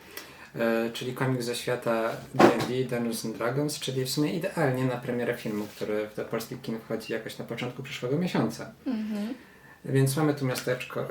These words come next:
Speaker 1: właśnie miasto Wrota Baldura, które jest taką... Mm, u-,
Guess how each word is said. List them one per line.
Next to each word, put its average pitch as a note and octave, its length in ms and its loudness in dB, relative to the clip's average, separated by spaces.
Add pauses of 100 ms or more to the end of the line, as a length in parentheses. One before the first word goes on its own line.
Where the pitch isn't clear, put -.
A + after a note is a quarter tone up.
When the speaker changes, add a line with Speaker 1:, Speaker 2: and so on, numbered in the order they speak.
Speaker 1:
właśnie A#2+ 360 0
miasto A#2+ 640 -2 (500)
Wrota C3+ 320 2
Baldura, A2 560 2
które A2+ 280 -2
jest A#2 140 -2
taką... A#2+ 540 -4 (240)
Mm, A2+ 340 0 (800)
u-, C3+ 280 0